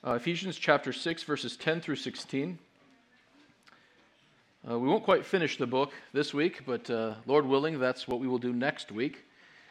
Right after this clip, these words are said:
And I should say at the outset, you may be a little bit disappointed, uh, while Paul speaks of the whole armor, uh, we will speak this week at least only of some of the armor,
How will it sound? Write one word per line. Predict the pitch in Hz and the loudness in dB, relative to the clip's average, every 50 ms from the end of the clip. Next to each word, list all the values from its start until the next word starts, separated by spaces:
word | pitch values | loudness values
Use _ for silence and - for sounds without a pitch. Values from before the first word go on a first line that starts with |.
| - - - - | -20 -20 -10 -4
And | 123 127 | -2 0
I | 135 | 0
should | 131 - 147 131 - | 0 0 -2 -2 -2
say | - - 170 170 175 | 2 4 6 6 6
at | 165 143 - | 6 4 6
the | 143 | 6
outset, | 135 135 143 - - - 170 156 160 - - - - - - - - - - - 156 - - - | 8 8 6 6 2 2 4 4 4 4 0 -10 -20 -20 -20 -20 -20 -20 -20 -20 -20 -20 -20 -12
you | 151 123 | -6 -2
may | 123 127 | 0 0
be | 123 123 | 2 2
a | 117 | 2
little | 120 135 135 135 | 2 4 2 4
bit | 131 131 123 | 2 0 -2
disappointed, | 120 117 - 117 - - 127 127 127 135 135 131 131 - - - - - - - - - _ _ _ _ _ - | -4 -8 -8 -8 -6 -2 -2 0 2 2 0 0 -2 -10 -20 -20 -20 -20 -20 -20 -20 -20 _ _ _ _ _ -4
uh, | - 117 120 117 113 | 0 2 2 2 2
while | 113 127 131 147 143 143 135 | 2 4 6 8 8 8 6
Paul | - - 165 151 156 165 | 4 2 2 4 4 4
speaks | 156 - - - 160 156 151 - | 2 0 -2 0 2 2 2 2
of | 156 135 123 | -2 -2 0
the | 120 120 | 0 -2
whole | 117 - 165 175 170 156 | 2 4 6 6 6 8
armor, | 147 143 143 147 147 143 139 135 131 - - _ _ _ - - _ _ _ - - | 6 6 6 6 4 4 2 2 -2 -10 -18 _ _ _ -20 -20 _ _ _ -2 2
uh, | 127 123 123 | 2 4 6
we | 135 156 170 | 8 8 6
will | 160 156 | 6 4
speak | 139 - - 147 143 135 131 | 0 -2 0 0 0 0 4
this | 135 175 185 - - | 6 6 6 6 4
week | 143 135 131 131 | 0 0 2 2
at | 117 107 | 0 0
least | 113 120 120 117 123 | 2 0 -2 -2 -2
only | 135 127 127 120 | -2 0 0 0
of | 113 117 | -2 0
some | - - 156 151 | 2 4 4 4
of | 147 131 123 | 4 2 2
the | 123 123 | 2 2
armor, | 120 117 113 113 113 110 107 - | 2 2 2 0 -2 -2 -4 -6